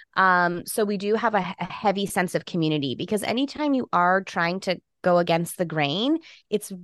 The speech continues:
very lonely to do it by yourself. And we recognize that. And so just having discussions like this and,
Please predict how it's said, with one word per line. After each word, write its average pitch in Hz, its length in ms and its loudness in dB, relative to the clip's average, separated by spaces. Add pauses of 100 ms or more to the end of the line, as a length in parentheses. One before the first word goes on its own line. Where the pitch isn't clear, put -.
very 233 280 4
lonely 196 340 2
to 170 100 0
do 160 140 2
it - 140 0
by 147 160 0
yourself. 139 460 2
And 180 100 0
we 185 80 0
recognize 170 680 -2
that. 92 340 -2
And 175 240 -4
so 175 360 4 (340)
just 220 220 -2
having 196 340 0
discussions 185 540 -2
like 214 180 0
this 220 300 -4
and, 180 200 -4